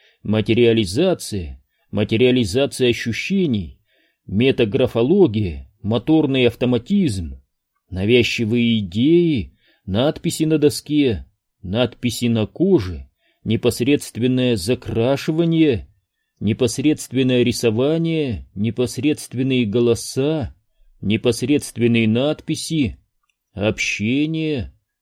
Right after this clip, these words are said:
общение во сне, одержимость, отпечатки, ощущения на расстоянии —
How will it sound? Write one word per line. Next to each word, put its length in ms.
общение 600
во 140
сне, 480
одержимость, 1040
отпечатки, 1200
ощущения 720
на 120
расстоянии — 1000